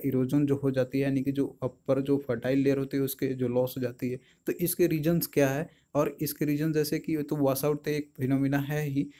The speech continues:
लेकिन इसके इफेक्ट्स क्या-क्या होते हैं कि इसके चलते क्या-क्या दिक्कत आगे हो सकती है, तो ये चीज़ मेजर्स आपका यहाँ पे दिया हुआ है। तो जैसे कि देखिए, अगर जो, अ, सॉइल इरोजन होती है तो इसके चलते जो है रिवर्स में फ्लड आ जाती है। इसके अलावा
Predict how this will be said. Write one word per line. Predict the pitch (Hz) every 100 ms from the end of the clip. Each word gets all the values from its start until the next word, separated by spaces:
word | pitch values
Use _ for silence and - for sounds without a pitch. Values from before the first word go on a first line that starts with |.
| _ 147
लेकिन | 147 170
इसके | 156 -
इफेक्ट्स | - 151 - 160 -
क्या-क्या | - 139 - 143
होते | 143 143
हैं | 147 147
कि | 147
इसके | 139 139 143
चलते | 143 139 143
क्या-क्या | 139 135 135 143 139
दिक्कत | 135 127 131 127 131
आगे | 127
हो | 123 123
सकती | 131 143 127 135
है, | 131 147 _ -
तो |
ये | 160 180
चीज़ | 175 170
मेजर्स | 156 151 160 160
आपका | 139 -
यहाँ | 131 127
पे | 135
दिया | 117 117 110
हुआ | 110 113
है। | - - -
तो | 147
जैसे | 143 143 170
कि | 165
देखिए, | 127 123 147
अगर | 139 139 156
जो, | 147 147
अ, | 143 127 110
सॉइल | - 131 147
इरोजन | 147 147 147
होती | 143 143 147
है | 147
तो | 139
इसके | 143 147
चलते | - 139 151
जो | 139
है | 139 160 - _ -
रिवर्स | 139 127 147 147
में | 151 147
फ्लड | - 135 135 139
आ |
जाती | 135 131 139
है। | 131 131
इसके | 127 - 151
अलावा | 139 139